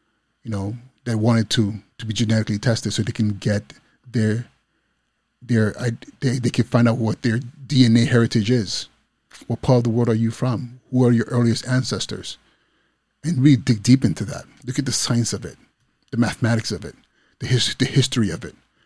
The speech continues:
the, the, the, the, the, dig into literary text and understand and, and, and, and really dig into your identity. Because I really believe if you know who you are, the world becomes a very different place.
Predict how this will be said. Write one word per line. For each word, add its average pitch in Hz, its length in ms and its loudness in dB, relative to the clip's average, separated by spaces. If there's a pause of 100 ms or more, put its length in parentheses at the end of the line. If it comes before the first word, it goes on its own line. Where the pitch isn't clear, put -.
(300)
the, 135 260 -4
the, 135 120 0
the, 127 200 -2
the, 117 440 -4 (360)
the, 110 260 -2 (640)
dig 131 160 4
into 127 180 6
literary 120 500 6 (200)
text - 420 -4
and 120 240 -4
understand 117 640 -2
and, 101 340 -4
and, 110 300 -4
and, 120 200 -4 (260)
and 110 360 -4
really 120 240 0 (360)
dig 123 160 2
into 120 200 4
your 110 80 4
identity. 110 340 2
Because 101 160 -4
I 107 80 0
really 123 260 4
believe 120 500 2 (400)
if 135 220 -4
you 107 100 4
know 117 240 6
who 139 160 4
you 135 260 2
are, 113 340 -6 (3250)
the 123 120 4
world 110 320 6
becomes 110 300 -2
a - 20 -6
very 104 220 -2
different 104 280 -6
place. - 380 -6